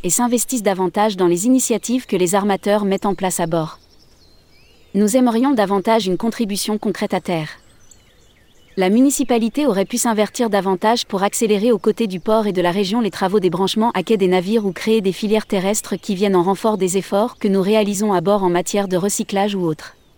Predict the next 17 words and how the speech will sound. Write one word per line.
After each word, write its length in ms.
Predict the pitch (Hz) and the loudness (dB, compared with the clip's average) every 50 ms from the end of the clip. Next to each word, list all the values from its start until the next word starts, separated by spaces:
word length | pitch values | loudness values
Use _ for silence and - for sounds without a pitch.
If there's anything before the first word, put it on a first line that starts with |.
| _ _ _ _ _ _ _ _ _ - _ _ _ _ _ _ _ _ | _ _ _ _ _ _ _ _ _ -20 _ _ _ _ _ _ _ _
Tourmag, 600 | - 254 233 220 214 202 196 226 220 220 240 233 - | 0 0 2 2 2 4 2 2 2 0 -2 -2 -4
plusieurs 380 | - 233 240 208 233 247 226 196 | -4 -4 0 2 2 2 2 0
villes 220 | 190 233 247 214 | -2 0 0 2
ont 20 | |
limité 400 | 180 180 214 233 233 - - 254 | 2 2 2 2 0 2 0 0
le 80 | 220 185 | 2 2
nombre 320 | 180 190 220 240 214 208 | 2 2 2 2 0 0
de 100 | 180 190 | 0 0
passagers 400 | 175 - 214 - - 214 185 202 | 0 0 -2 0 0 0 -2 -2
croisières. 560 | 196 - - 190 160 175 170 160 156 - - - - - _ _ _ - - - - - - _ _ - - - - - - _ _ - - | -4 -2 -4 -4 -2 -2 -2 -4 -4 -6 -12 -20 -20 -20 _ _ _ -14 -14 -14 -14 -14 -20 _ _ -20 -20 -20 -20 -20 -20 _ _ -10 -4
Le 140 | 180 185 185 | -2 0 0
secteur 400 | - 214 196 - - 277 294 269 | 0 0 -2 2 2 2 2 2
était 180 | 226 - 202 185 | 2 0 0 0
ciblé 380 | - - 202 175 180 196 196 | 0 0 -2 0 2 2 2
avant 180 | 185 170 180 175 | 4 4 4 2
la 100 | 170 170 | 2 2
pandémie, 500 | - 190 180 175 180 175 180 196 226 | 2 2 2 4 4 2 2 2 0